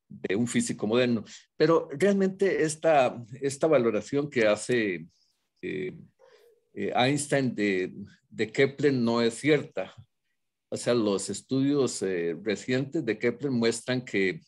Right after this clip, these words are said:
él fue uno de los precursores. Eh, Boyer también lo señala. Boyer señala que Kepler es uno de los, eh, precursores del desarrollo del cálculo diferencial integral,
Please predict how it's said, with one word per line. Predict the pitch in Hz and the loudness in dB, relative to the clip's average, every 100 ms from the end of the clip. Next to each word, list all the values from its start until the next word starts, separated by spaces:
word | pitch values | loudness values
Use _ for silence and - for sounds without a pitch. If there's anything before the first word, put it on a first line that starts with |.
| _ | _
él | 120 120 | -2 -2
fue | - 135 | 2 4
uno | 143 143 | 4 2
de | |
los | 113 | 0
precursores. | - 139 135 123 - 165 165 - 104 | 0 -4 -2 -2 0 -2 -2 -6 -6
Eh, | 104 104 | -6 0
Boyer | 165 190 185 | 4 4 4
también | - 117 131 | 0 -2 0
lo | 143 | -2
señala. | 110 104 117 120 101 - _ _ _ _ _ _ _ | -2 -6 -2 -2 -4 -10 _ _ _ _ _ _ _
Boyer | 107 117 123 | 0 0 0
señala | 143 123 117 127 | -2 2 2 2
que | 123 104 | 0 -2
Kepler | 110 107 131 123 | -2 -2 0 0
es | 117 | 0
uno | 113 117 | -2 -2
de | |
los, | 117 113 | -2 -2
eh, | 95 87 - | -6 -6 -6
precursores | 123 120 127 - 113 131 104 | -6 -4 -4 -2 0 0 0
del | 95 87 85 85 | -4 -6 -10 -6
desarrollo | 110 123 113 127 | -4 -2 -2 0
del | 113 - | -2 0
cálculo | 104 104 - 120 | -2 -2 -2 -2
diferencial | 98 - 95 98 120 | -2 -4 -10 -6 -4
integral, | 127 123 120 156 | -4 -4 -2 -2